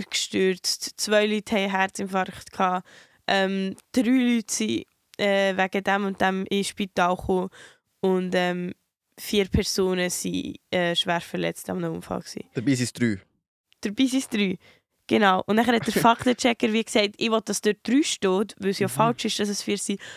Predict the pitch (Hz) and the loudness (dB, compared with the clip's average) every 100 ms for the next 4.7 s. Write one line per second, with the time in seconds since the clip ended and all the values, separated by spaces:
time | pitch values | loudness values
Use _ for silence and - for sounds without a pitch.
0 | - - 151 208 226 233 214 208 240 - | -4 0 2 2 0 0 2 2 2 -2
1 | - 202 - 190 185 - - - 277 - | -4 -8 -4 -4 -4 -12 -20 -6 0 2
2 | 302 202 208 233 226 - 233 254 277 - | 4 2 2 0 -2 -2 -2 0 -2 -2
3 | 208 190 190 - 208 202 - 202 190 202 | -2 -2 -4 0 0 0 0 0 2 0
4 | 190 185 226 220 202 170 - | 0 0 -2 0 -2 -4 -10